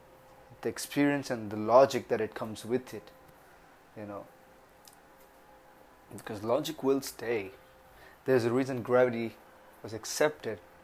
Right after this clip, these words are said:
after dis-, after being discovered, it stayed, because it was sound logic,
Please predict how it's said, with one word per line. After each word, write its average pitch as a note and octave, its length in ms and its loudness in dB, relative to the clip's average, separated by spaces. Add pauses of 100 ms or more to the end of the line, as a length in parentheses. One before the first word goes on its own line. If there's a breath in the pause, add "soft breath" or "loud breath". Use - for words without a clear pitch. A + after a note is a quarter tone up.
(200)
after - 240 -8
dis-, A#2 260 -8 (100)
after A#2+ 280 -6
being A2 180 -6
discovered, A2+ 440 0
it A2 100 -2
stayed, B2+ 380 0 (680 loud breath)
because G#2+ 500 -4
it G#2+ 140 -10
was A2 200 -6
sound B2 520 -4
logic, A2 540 -4